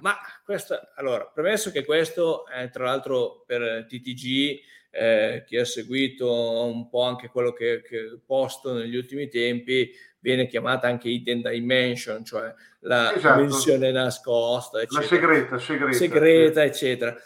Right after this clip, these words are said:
Speaker 1: Ecco, io però una, la domanda la devo fare perché ho qui un ospite che sicuramente saprà rispondere. Ma sta roba non costa un po' troppo? Cioè,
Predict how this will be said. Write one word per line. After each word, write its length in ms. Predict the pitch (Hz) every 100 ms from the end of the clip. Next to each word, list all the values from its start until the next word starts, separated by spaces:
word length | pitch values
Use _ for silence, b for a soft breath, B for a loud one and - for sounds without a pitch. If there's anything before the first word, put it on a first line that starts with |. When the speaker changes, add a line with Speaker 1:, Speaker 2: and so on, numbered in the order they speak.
| B
Speaker 1:
Ecco, 380 | - 202 233 -
io 200 | 107 -
però 380 | 254 - - -
una, 260 | 131 170 131
la 240 | 87 101
domanda 420 | 131 196 135 143
la 140 | 131 120
devo 220 | 117 127
fare 380 | 123 101 117 135
perché 420 | - - 104 -
ho 120 | - -
qui 340 | 135 117 - -
un 100 | 123
ospite 560 | 120 117 139 107 107
che 140 | - 123
sicuramente 580 | 151 147 139 131 127
saprà 320 | 117 - 127 123
rispondere. 560 | 117 - - - _ _ _ _ _
Ma 120 | -
sta 200 | 185 -
roba 280 | 262 - 110
non 320 | 147 226 285
costa 360 | - - - -
un 140 | 131
po' 140 | 131 127
troppo? 600 | - - _ - 151 - _ - - _ - _ _ - - _ _ - _ _ B B B B _
Cioè, 540 | 180 131 - - _